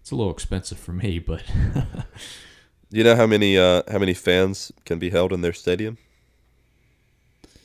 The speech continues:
Speaker 1: Did they just get a new stadium, or are they still in the same stadium?
Speaker 2: I think it's the same stadium.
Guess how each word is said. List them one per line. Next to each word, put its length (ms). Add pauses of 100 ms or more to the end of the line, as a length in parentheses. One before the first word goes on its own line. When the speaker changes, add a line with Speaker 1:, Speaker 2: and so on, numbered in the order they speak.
(280)
Speaker 1:
Did 120
they 100
just 180
get 100
a 40
new 180
stadium, 580
or 140
are 40
they 120
still 200
in 60
the 60
same 260
stadium? 460 (1700)
Speaker 2:
I 40
think 140
it's 120
the 80
same 300
stadium. 460